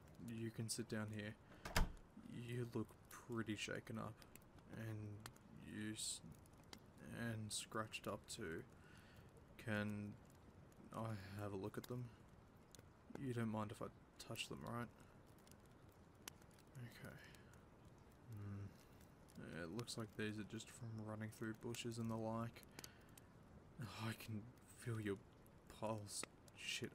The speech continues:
I can see you. Pulse. Your heart is just pounding. Hey, look at me for a second.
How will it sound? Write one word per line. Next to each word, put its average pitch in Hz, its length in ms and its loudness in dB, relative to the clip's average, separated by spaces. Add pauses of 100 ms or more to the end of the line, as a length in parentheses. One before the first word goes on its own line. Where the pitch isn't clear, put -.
I 120 60 0
can 101 300 4 (200)
see 110 560 6
you. 98 220 2 (540)
Pulse. 104 420 2 (720)
Your 104 120 0
heart 101 440 6
is 104 180 0
just - 180 2 (460)
pounding. 101 500 2 (1900)
Hey, 110 380 4 (960)
look 117 160 4
at 127 80 0
me 120 120 6
for - 160 0
a 123 60 0
second. 139 400 2